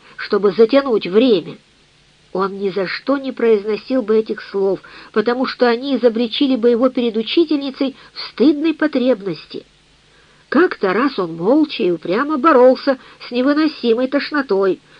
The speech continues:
пока в конце концов его не вырвало в сложенные ладошки.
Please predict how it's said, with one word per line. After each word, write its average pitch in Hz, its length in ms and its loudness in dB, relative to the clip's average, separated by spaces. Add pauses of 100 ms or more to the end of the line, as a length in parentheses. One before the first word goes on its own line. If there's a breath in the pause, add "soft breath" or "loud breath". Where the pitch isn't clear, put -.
(140 soft breath)
пока 233 320 2
в 254 60 -6
конце 233 320 0
концов 214 380 -2
его 202 260 2
не 180 140 0
вырвало 330 640 4 (220 soft breath)
в - 100 -16
сложенные 247 640 2
ладошки. 185 680 -4